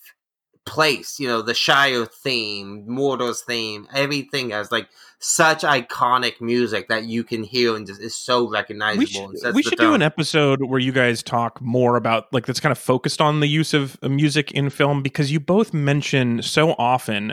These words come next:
Speaker 2: the score or the soundtrack of movies, and I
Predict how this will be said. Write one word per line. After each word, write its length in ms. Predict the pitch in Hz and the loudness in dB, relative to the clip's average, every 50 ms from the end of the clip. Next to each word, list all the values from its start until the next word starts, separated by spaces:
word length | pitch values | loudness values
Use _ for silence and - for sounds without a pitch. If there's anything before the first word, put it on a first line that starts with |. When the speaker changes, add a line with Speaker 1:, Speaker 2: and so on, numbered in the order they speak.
| - - | -10 -8
Speaker 2:
the 100 | - 120 | -8 -6
score 520 | - - - - 139 131 123 123 120 117 120 | -6 -6 -4 0 2 4 4 6 6 4 4
or 120 | 120 117 113 | 2 2 0
the 80 | 117 | -2
soundtrack 640 | - - 127 120 117 120 - - 117 113 113 - - | -2 0 0 0 0 0 0 0 0 0 0 -2 -4
of 140 | - 113 110 | -6 -6 -4
movies, 580 | 117 120 117 110 107 107 110 107 110 110 - - - - - - _ _ - | -4 -4 -2 -2 -2 -2 -2 -2 -2 -4 -6 -12 -18 -20 -20 -20 _ _ -4
and 420 | 123 120 117 113 113 113 113 117 - - | -2 0 0 2 0 0 0 -2 -2 -2
I 460 | 123 120 117 117 117 120 120 123 | 0 0 0 0 0 0 -2 -2